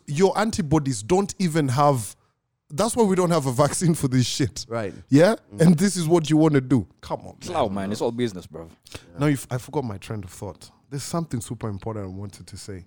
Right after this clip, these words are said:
Speaker 3: Yeah, you'll remember eventually.
Speaker 2: I love the way you keep on needling Calvin. Like,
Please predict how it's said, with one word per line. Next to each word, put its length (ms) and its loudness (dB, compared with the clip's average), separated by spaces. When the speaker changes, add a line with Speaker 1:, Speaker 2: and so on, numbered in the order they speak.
Speaker 3:
Yeah, 120 -18
you'll 200 -6
remember 320 -18
eventually. 340 -20
Speaker 2:
I 80 -12
love 200 -12
the 80 -8
way 100 -2
you 120 -6
keep 240 -12
on 180 0
needling 460 -4
Calvin. 480 -12
Like, 1500 -8